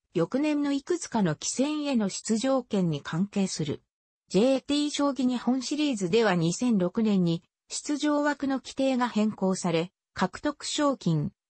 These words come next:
対局料ランキングでの順位が出場権に反映されるようになった。従来は順位戦の順位。また、二千七年から二千十二年まで行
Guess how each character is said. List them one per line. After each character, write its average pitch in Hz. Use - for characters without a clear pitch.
対 277
局 302
料 285
ラ 262
ン 294
キ 254
ン 214
グ 190
で 180
の 160
順 254
位 175
が 156
出 -
場 302
権 226
に 175
反 240
映 294
さ 269
れ 269
る 262
よ 214
う -
に 180
な 175
っ -
た。 151
従 302
来 190
は 151
順 233
位 269
戦 254
の 233
順 190
位。 135
ま 190
た、 214
二 214
千 320
七 269
年 254
か 190
ら 165
二 160
千 247
十 208
二 277
年 254
ま 175
で 156
行 139